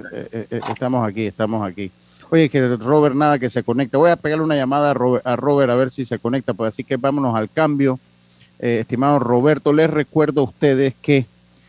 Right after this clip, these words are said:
Speaker 2: eh, estamos acá. Estamos acá gracias a la,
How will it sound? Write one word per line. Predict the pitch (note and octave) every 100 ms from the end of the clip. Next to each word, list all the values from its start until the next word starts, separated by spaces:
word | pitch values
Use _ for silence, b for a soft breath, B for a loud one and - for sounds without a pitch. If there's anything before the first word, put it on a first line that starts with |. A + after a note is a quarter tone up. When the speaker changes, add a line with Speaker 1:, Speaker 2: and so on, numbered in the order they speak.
| B B -
Speaker 2:
eh, | B2 A#2
estamos | B2 - C#3+ D3 C3
acá. | G#2 C3 C3 - - - - - - - - - - - - - - - - - - - - - - - -
Estamos | B2+ A#2+ C#3 D3 C3
acá | - C#3 C3+
gracias | A2 C#3 C#3 - C#3 C3+ B2+ -
a | B2+ C3+ C3+ C3+ B2+
la, | A#2+ B2